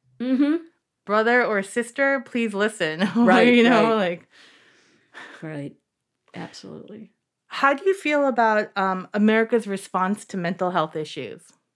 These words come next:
Speaker 1: Well, I, I think I'll think mostly about, um, California 'cause I know most about that. And, um,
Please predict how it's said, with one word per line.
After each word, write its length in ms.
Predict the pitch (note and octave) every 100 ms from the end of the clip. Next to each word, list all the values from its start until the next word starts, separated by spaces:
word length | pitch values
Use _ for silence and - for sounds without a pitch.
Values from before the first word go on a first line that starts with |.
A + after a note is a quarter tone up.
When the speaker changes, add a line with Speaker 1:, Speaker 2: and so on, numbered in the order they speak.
| _ _ _ _ _ _ _ _ _ -
Speaker 1:
Well, 180 | C4 B3
I, 280 | B3 - A#3
I 40 |
think 180 | A#3 D4+
I'll 100 | A#3
think 220 | A3+ G3+
mostly 300 | E3+ F#3+ -
about, 380 | F#3+ E3+ D#3+ D#3 -
um, 380 | E3 D#3 D#3 -
California 500 | - F3 F3 F3 E3+
'cause 100 | E3+
I 40 | F3
know 140 | D#3+
most 320 | D#3 D#3 D#3+ E3+
about 340 | D3+ D3 D#3
that. 240 | G3+ B3+
And, 280 | G#3+ D#3+ D3+ -
um, 440 | D3 C#3+ C#3 C#3